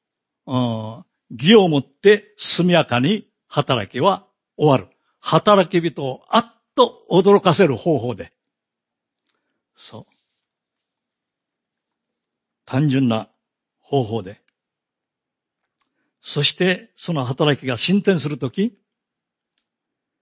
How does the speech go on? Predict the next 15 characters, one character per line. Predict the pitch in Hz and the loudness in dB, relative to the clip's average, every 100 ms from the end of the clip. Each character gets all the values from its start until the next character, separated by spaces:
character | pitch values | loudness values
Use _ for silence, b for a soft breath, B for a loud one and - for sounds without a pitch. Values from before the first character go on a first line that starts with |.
| _ _ _ _ _ _ _ _ _ _ | _ _ _ _ _ _ _ _ _ _
働 | - 151 170 156 | -4 4 4 4
き | 147 | 0
は | 147 147 151 _ _ _ _ _ _ _ - | 2 2 0 _ _ _ _ _ _ _ -4
束 | 196 190 | 0 2
に | 175 151 180 _ _ _ _ _ | 2 0 -2 _ _ _ _ _
つ | - - | -8 0
け | 190 | 2
ら | 156 | 4
れ | 143 | 0
た | - 113 | -2 -4
火 | - 277 | 4 6
の | 233 | 6
よ | 175 104 | 4 -2
う | |
に | 120 233 226 | -4 -4 -6